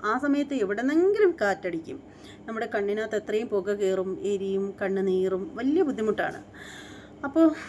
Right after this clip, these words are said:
ഞാൻ ആറ്റുകാൽ ഇതുവരെയും പൊങ്കാല ഇടാൻ പോയിട്ടില്ല എന്ന, എന്നുള്ളതാണ് വാസ്തവം. പക്ഷേ ഞാൻ ആറ്റുകാൽ പൊങ്കാലയുടെ സമയത്ത് എൻ്റെ വീട്ടിൽ ഞാൻ പൊങ്കാല ഇടാറുണ്ട്. ഈ വർഷം ഇട്ടില്ല.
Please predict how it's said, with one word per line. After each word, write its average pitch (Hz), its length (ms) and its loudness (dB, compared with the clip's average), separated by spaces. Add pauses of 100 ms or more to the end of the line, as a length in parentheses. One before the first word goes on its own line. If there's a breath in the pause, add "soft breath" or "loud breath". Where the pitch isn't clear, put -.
(120)
ഞാൻ 359 400 8 (180)
ആറ്റുകാൽ 254 420 0
ഇതുവരെയും 220 320 2
പൊങ്കാല 196 300 2
ഇടാൻ 196 180 2
പോയിട്ടില്ല 190 480 2
എന്ന, 196 380 2 (320)
എന്നുള്ളതാണ് 185 600 0
വാസ്തവം. 180 380 -4
പക്ഷേ 302 280 0
ഞാൻ 294 200 4
ആറ്റുകാൽ 233 340 -2
പൊങ്കാലയുടെ 190 480 -2
സമയത്ത് 180 360 -4 (120)
എൻ്റെ 226 160 -6
വീട്ടിൽ 220 340 -4
ഞാൻ 185 160 0
പൊങ്കാല 165 340 -6
ഇടാറുണ്ട്. 160 460 -10 (680 loud breath)
ഈ 285 40 2
വർഷം 277 260 2
ഇട്ടില്ല. 269 360 -4